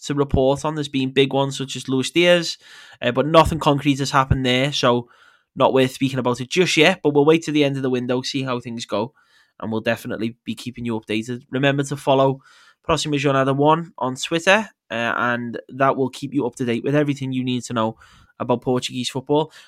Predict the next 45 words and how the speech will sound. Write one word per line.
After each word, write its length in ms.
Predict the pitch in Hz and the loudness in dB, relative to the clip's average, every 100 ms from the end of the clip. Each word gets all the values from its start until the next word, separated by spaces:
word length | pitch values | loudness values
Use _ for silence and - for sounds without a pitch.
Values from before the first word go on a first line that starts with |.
| - | 0
And 120 | 165 | 6
also, 320 | 190 185 202 | 6 8 4
why 220 | 170 170 | 6 4
not 120 | 180 180 | 4 2
check 180 | 185 | 2
out 160 | 165 160 | 2 4
our 160 | 147 147 | 2 2
Patreon 480 | 131 131 147 147 | -2 0 -2 -2
page? 480 | 147 147 175 - - _ - | 0 0 0 -4 -12 _ -16
Uh, 80 | 101 | -10
we've 200 | 120 127 | -8 -4
been 120 | 131 | -2
uploading 520 | 127 131 127 131 135 - - | 0 0 0 -4 -12 -16 -18
some 160 | - | -12
content 440 | 131 131 123 131 127 | -4 -4 -2 -6 -6
this 180 | 131 - | -6 -4
week 200 | 143 - | -4 -4
on 180 | 131 131 | -6 -2
there, 280 | 135 165 180 _ _ _ | 0 0 -2 _ _ _
including 380 | 131 147 139 135 | -4 2 4 4
our 140 | 131 | -2
full 320 | 131 - 175 170 | -2 -2 2 4
list 380 | 160 170 - - | 2 0 -10 -2
of 180 | 143 127 | -2 -2
twenty-two 500 | - 156 147 143 151 | -4 -2 -4 -10 -8
players 400 | 143 131 127 - | -2 0 0 -2
under 200 | 175 165 | -2 0
the 100 | 147 | 2
age 180 | 135 131 | 2 0
of 60 | 135 | -6
twenty-two 540 | 127 123 127 - 127 131 - - _ | -10 -10 -10 -6 -6 -6 -20 -20 _
to 100 | 131 | -4
look 160 | 123 135 | -4 0
out 160 | 127 | -2
for, 340 | - 120 117 - | 0 -4 -4 -4
for 100 | - | -10
twenty 340 | - 113 113 120 | -10 -8 -8 -12
twenty-two. 540 | 117 113 113 - 107 | -10 -12 -12 -8 -8
So 160 | - 113 | -6 -2
why 240 | 135 139 | 0 2
not 140 | 139 | 0
get 140 | 139 135 | -4 -4
the 100 | 120 | -4
inside 400 | 110 - 107 113 | -4 -6 -6 -4
track 320 | 135 147 | -2 -2